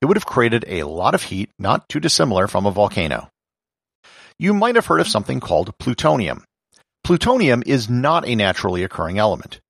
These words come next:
It's only found as a byproduct of man-made nuclear reactions. It is really nasty stuff, and one of the deadliest substances on the planet. However, it has its uses. The primary use for plutonium is as a fuel for deep space missions.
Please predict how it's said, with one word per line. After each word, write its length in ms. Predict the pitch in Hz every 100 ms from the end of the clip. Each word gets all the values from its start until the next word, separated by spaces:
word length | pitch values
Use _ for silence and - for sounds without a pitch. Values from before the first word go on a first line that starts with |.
| _ -
It's 160 | 98 -
only 240 | 151 208 240
found 320 | 160 131 120
as 80 | 87
a 60 |
byproduct 640 | 76 113 151 - 101 101 -
of 160 | 80
man-made 500 | 92 110 135 101 98
nuclear 340 | 87 82 95 80
reactions. 720 | 80 71 73 - - - - _ _ _ _ _ -
It 120 | 104
is 220 | 98 90
really 560 | 82 90 98 131 202 208
nasty 340 | 180 185 196
stuff, 480 | - - 120 123 - _ -
and 140 | 95
one 120 | 92
of 60 | 95
the 80 | 85
deadliest 480 | 78 101 139 139 -
substances 540 | 104 - 107 - 104
on 160 | 80 87
the 60 |
planet. 420 | - 95 69 - - _ _ _ _ _
However, 480 | - 139 226 92 - _ -
it 120 | 120
has 300 | - 175 131
its 160 | 110 -
uses. 460 | - - 76 - _ _ _ _ - - -
The 100 | -
primary 520 | - 160 214 277 247
use 200 | 151 147
for 120 | -
plutonium 680 | - 139 - 190 127 78 67 _ _
is 180 | 117 113
as 140 | 139
a 40 | 139
fuel 400 | - 208 110 104
for 140 | 127
deep 280 | 110 95 -
space 340 | - 120 123
missions. 460 | 80 73 - - -